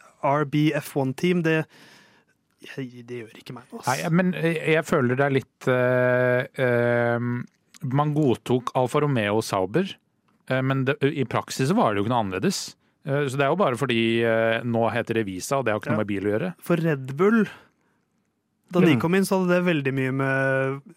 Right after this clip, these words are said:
Speaker 1: motorsport å gjøre.
Speaker 2: Ja, det
Speaker 1: Det
Speaker 2: passer
Speaker 1: hadde
Speaker 2: litt
Speaker 1: mye med
Speaker 2: prof-,
Speaker 1: Formel en å gjøre.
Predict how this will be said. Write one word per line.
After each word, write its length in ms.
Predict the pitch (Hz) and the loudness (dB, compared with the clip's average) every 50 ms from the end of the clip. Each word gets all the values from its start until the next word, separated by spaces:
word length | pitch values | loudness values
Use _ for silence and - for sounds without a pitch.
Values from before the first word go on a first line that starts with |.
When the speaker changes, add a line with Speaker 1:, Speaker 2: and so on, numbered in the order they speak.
| - | -12
Speaker 1:
motorsport 560 | 160 156 143 - - 156 139 - - 147 - - | -8 -6 -6 -2 -2 -2 -2 -2 -4 -6 -4 -2
å 80 | 147 | 0
gjøre. 220 | 143 143 147 151 151 - - - _ - - | 0 2 0 0 -2 -6 -18 -20 _ -14 -6
Speaker 2:
Ja, 200 | 110 110 113 120 | -4 -2 -2 -2
det 120 | 139 139 131 | -4 -4 -6
Speaker 1:
Det 100 | 143 135 | -6 -2
Speaker 2:
passer 200 | - 175 160 170 | 0 2 2 4
Speaker 1:
hadde 160 | 185 190 214 | 4 4 4
Speaker 2:
litt 20 | |
Speaker 1:
mye 140 | 220 190 160 | 4 6 4
med 100 | 156 160 | 4 2
Speaker 2:
prof-, 60 | - | 2
Speaker 1:
Formel 240 | - 175 165 170 160 | 0 0 0 2 0
en 140 | 147 135 131 | 0 -2 -2
å 80 | 135 135 | -2 0
gjøre. 160 | 135 139 147 | 0 0 -2